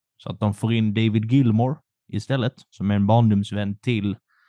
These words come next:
eh, Syd Barrett då, som också spelar liksom gitarr. Kan ändå sjunga helt okej. Så att han får liksom ta över det här partiet och gitarrspelandet. Och ibland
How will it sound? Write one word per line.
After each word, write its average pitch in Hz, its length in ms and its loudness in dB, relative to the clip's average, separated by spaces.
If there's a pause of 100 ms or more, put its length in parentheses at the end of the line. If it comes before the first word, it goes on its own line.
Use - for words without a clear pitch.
(320)
eh, 104 160 -4
Syd 107 300 -2
Barrett 120 340 0
då, 160 220 -4 (120)
som 98 200 -4
också 104 160 -4
spelar 101 360 -2
liksom 92 260 -2
gitarr. 135 360 0 (520)
Kan 131 180 0
ändå 101 340 2
sjunga 107 340 0
helt 101 240 -2
okej. 101 260 -4 (280)
Så - 160 -6
att 98 80 -4
han 120 240 0
får 110 120 -8
liksom 110 280 -4
ta 127 160 -2
över 127 500 0 (300)
det 113 80 -4
här 110 100 -2
partiet 127 600 -4
och 104 80 -2
gitarrspelandet. 117 760 -4 (800)
Och 117 320 -4 (100)
ibland 139 560 -2